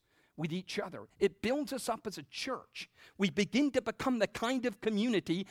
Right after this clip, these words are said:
that God wants to shape and wants to live in. So it's not just words.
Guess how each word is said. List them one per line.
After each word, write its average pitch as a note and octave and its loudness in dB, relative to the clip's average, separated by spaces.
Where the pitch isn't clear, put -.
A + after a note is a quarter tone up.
that - 8
God A3 4
wants A#3 4
to A#3 -6
shape - 0
and G#3 4
wants A#3 2
to A#3+ 2
live G#3+ 4
in. A#2+ -2
So A#3 6
it's - -4
not C4+ 6
just C4+ 2
words. G#3 2